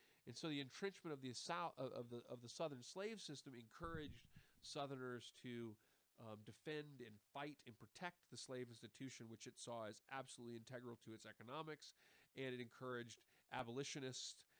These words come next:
and free laborers, um, in the northern section to fight for its limitation and, uh,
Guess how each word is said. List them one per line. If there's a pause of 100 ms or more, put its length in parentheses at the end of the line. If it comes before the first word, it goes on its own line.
(180)
and
free
laborers, (420)
um, (300)
in
the
northern
section (120)
to (140)
fight (140)
for
its
limitation (180)
and,
uh,